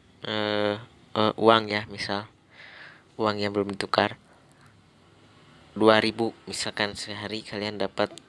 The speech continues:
dua ribu. Kalau sepuluh hari berarti sepuluh kali dua, dua puluh ribu. Ya, lumayan lah ya, sepuluh hari dapat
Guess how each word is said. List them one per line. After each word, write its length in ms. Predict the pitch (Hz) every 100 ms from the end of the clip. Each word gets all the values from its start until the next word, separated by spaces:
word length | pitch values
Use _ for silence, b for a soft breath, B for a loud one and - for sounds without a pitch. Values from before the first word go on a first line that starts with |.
| -
dua 160 | 101
ribu. 400 | 98 101 107 101 - - - - -
Kalau 560 | 92 95 98 98 95 95
sepuluh 720 | - 101 - - 98 95 98
hari 480 | 107 98 98 110 107
berarti 400 | 98 95 - 113
sepuluh 400 | - - 101 104
kali 640 | 104 104 101 101 101 98
dua, 720 | 92 90 90 104 107 104 104 - B B B B B B -
dua 160 | 101
puluh 320 | 98 104 104
ribu. 320 | 104 101 101 -
Ya, 240 | - 101 107
lumayan 560 | 90 101 104 120 139
lah 160 | 123 113
ya, 240 | 117 135 143 -
sepuluh 400 | - - 110 107
hari 400 | 110 104 107 110
dapat 640 | 101 101 - 98 98 98